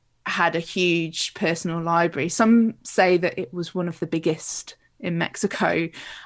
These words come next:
She tells us, at least, that she had four thousand books, which I'm very envious <laughs> of. And not only books, though, musical instruments, works of art, various scientific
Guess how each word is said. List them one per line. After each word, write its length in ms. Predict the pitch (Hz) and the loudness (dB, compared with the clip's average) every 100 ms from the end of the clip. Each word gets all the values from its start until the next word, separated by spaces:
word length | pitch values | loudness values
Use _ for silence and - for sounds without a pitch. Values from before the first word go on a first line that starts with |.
| - | -12
She 220 | - - 190 | -4 -2 0
tells 340 | 185 180 165 | 2 2 2
us, 400 | 156 170 - - - | 0 -2 -12 -14 -10
at 160 | - - | -8 -6
least, 260 | 170 - | -6 -8
that 120 | - | -10
she 160 | - 180 | -6 -4
had 320 | 160 165 160 - - _ | -2 -2 -4 -8 -20 _
four 280 | - 233 202 | 2 4 4
thousand 760 | - 196 190 202 185 170 165 | 2 4 6 4 2 -2 -2
books, 540 | - 160 - - - - - - _ - | -2 -2 -4 -14 -16 -16 -20 -20 _ -8
which 340 | - - - | -8 -8 -8
I'm 160 | 175 175 | -8 -4
very 320 | 190 175 165 | -2 -2 -4
envious 500 | 170 165 175 226 - - | -6 -6 -6 -6 -6 -8
<laughs> 80 | |
of. 480 | - - 269 - - - | -12 -10 -12 -12 -10 0
And 540 | 220 208 202 208 214 - - | 2 4 4 4 2 -2 0
not 260 | 220 220 - | 4 4 4
only 220 | 196 190 | 2 0
books, 360 | 220 220 - | 0 -4 -6
though, 440 | - 185 180 175 170 - | -2 0 0 -2 -4 -4
musical 420 | 185 175 - - | -6 -6 -10 -2
instruments, 760 | 262 247 - 254 247 220 - - | -2 -2 -2 2 2 0 -4 -6
works 320 | 175 - - | -6 -6 -8
of 100 | 175 | -2
art, 840 | 175 196 196 185 190 - - - - - | 2 4 4 2 -2 -6 -14 -14 -14 0
various 500 | 202 190 185 175 175 - | 4 6 4 2 -2 -4
scientific 880 | - 196 180 180 240 - - - | 2 2 2 -2 -6 -6 -8 -10